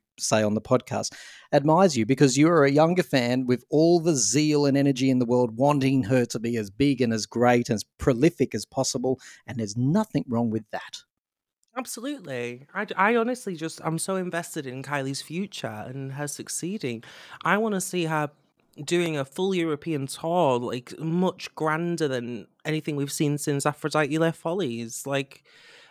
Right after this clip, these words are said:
Speaker 2: I want her to be able to do that. And the only way that we're gonna be able to get her to do that and put her in that position, because we do have a lot of power now in comparison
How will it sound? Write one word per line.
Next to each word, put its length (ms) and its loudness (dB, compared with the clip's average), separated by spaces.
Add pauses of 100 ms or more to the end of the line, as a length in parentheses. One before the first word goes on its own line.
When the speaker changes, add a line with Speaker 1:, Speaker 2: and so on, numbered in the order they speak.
(120)
Speaker 2:
I 120 0
want 280 -2
her 100 0
to 120 -8
be 80 0
able 100 2
to 120 -6
do 240 -4
that. 380 -10 (140)
And 400 0
the 120 2
only 180 2
way 160 2
that 100 -2
we're 140 -4
gonna 160 -2
be 80 -2
able 100 2
to 140 -6
get 240 2
her 120 -2
to 140 -6
do 280 -2
that 260 -4
and 120 -6
put 240 -2
her 120 0
in 100 -2
that 200 -4
position, 680 -6 (380)
because 240 -2
we 100 4
do 200 4
have 180 6
a 40 6
lot 220 6
of 80 -8
power 300 4
now 260 2
in 180 -2
comparison 760 0